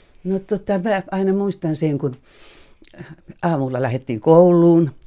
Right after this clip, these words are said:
koti tyhjeni, äiti jäi yksin. Ensin hän siivosi, sitten hän laittoi, äh, kävi kaupassa, laittoi ruuan. Meillä oli päivällinen aina kello viisi. Isä oli hyvin tarkka ihan tämmöisissä asioissa.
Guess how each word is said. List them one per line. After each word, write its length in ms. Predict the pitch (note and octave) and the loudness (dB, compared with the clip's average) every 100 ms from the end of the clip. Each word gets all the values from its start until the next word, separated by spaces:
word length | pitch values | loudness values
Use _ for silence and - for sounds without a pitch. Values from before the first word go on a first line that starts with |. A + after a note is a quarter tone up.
| - - _ _ - _ _ _ | -20 -20 _ _ -20 _ _ _
koti 260 | - F3 A#2+ | -2 0 -2
tyhjeni, 580 | C#3 C#3+ D3+ D3+ C#3+ C#3 - | 0 0 0 0 0 -4 -4
äiti 260 | D#3 C#3+ B2+ | -2 -2 -6
jäi 140 | A#2+ | -8
yksin. 540 | B2 A2+ - - E3 C3+ _ _ _ - - | -8 -12 -16 -18 -18 -18 _ _ _ -20 -8
Ensin 300 | F3+ F3+ E3+ B2+ | 0 2 2 -4
hän 120 | A2+ | -6
siivosi, 640 | - A2+ A2+ D#3 F#3 A#3 _ - - - | -6 -8 -4 -4 -4 -4 _ -20 -20 -10
sitten 300 | F#3+ F#3+ F3+ | -8 -4 -2
hän 120 | D#3+ | 0
laittoi, 400 | C#3 B2+ - C#3 _ - - - - | 0 -2 -4 -6 _ -20 -20 -20 -6
äh, 140 | D3 - | -4 0
kävi 220 | D3+ C3 | 0 0
kaupassa, 580 | C3+ D3+ D#3 F3+ - E3 - | 4 4 2 -4 -4 -8 -4
laittoi 340 | D#3 G#3 - D#3 | -4 -4 -4 -6
ruuan. 540 | A2 G#2 G2 G2+ A2 _ _ _ _ _ - - _ _ - - | -4 -6 -6 -10 -14 _ _ _ _ _ -20 -20 _ _ -20 -6
Meillä 240 | D#3 C3+ | -4 0
oli 140 | B2+ C3 | -2 0
päivällinen 640 | D3+ C3 A#2 G#2+ G#2+ G#2+ | 0 2 0 -4 -6 -8
aina 200 | A2+ A#2 | -10 -12
kello 440 | - A2 G#2+ A2 _ - C#3 | -12 -10 -6 -8 _ -10 -6
viisi. 520 | B2+ - - - - _ _ _ _ _ _ _ _ - | -6 -8 -18 -18 -20 _ _ _ _ _ _ _ _ -18
Isä 260 | C#3 - - | -12 -12 -10
oli 280 | B2+ - C3 | -10 -8 -8
hyvin 200 | B2+ - | -8 -4
tarkka 280 | A#2 - | -4 -4
ihan 240 | C#3 - D3 | 2 4 4
tämmöisissä 460 | B2+ C#3+ C#3 C3+ D3+ | 2 -2 -4 -6 -4
asioissa. 540 | C#3+ C#3+ - B2+ - | -4 -4 -8 -10 -8